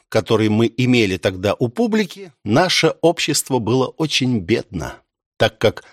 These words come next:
новое увлечение, роскошь обстановки съедало все доходы. В то время у нас не было даже денег на содержание своего помещения.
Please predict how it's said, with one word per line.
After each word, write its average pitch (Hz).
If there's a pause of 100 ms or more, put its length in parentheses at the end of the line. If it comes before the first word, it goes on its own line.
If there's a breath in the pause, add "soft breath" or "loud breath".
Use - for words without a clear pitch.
новое 98
увлечение, 156
роскошь 110
обстановки 139
съедало 117
все -
доходы. - (960)
В -
то 220
время 220
у 151
нас 151
не 120
было 139
даже 127
денег 127
на 113
содержание 110
своего 101
помещения. 101